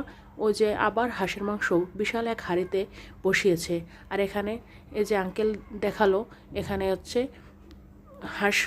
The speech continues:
রান্না আছে। এই যে মাছ, এ-, এগুলো হচ্ছে কোরাল মাছ, তেলাপিয়া মাছ, কাঁকড়া, এগুলো সবই বারবিকিউ করে দেয়। আমরা আজকে খাবো হাঁসের মাংস দিয়ে রুটি, রুটি হচ্ছে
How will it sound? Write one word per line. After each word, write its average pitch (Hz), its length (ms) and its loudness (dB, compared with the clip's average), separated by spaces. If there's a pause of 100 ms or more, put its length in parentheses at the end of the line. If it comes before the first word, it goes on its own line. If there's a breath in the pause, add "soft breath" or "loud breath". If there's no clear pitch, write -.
রান্না 190 340 2
আছে। 170 200 -2
এই 220 160 2
যে 220 100 2 (100)
মাছ, 165 220 2
এ-, 196 100 -2 (200)
এগুলো 220 220 -2
হচ্ছে 233 240 -4
কোরাল 190 300 4 (100)
মাছ, 165 140 0 (100)
তেলাপিয়া 190 420 0
মাছ, 190 240 0 (400 loud breath)
কাঁকড়া, 185 360 2
এগুলো 208 220 2
সবই 208 380 0 (440 loud breath)
বারবিকিউ 185 460 4
করে 180 240 6
দেয়। 160 260 4 (380 loud breath)
আমরা 214 280 -2
আজকে 233 300 -2
খাবো 185 340 2 (360 loud breath)
হাঁসের 208 360 0
মাংস 208 280 -2 (640 loud breath)
দিয়ে 220 220 6
রুটি, 208 420 2 (640 loud breath)
রুটি 233 320 4
হচ্ছে 247 180 0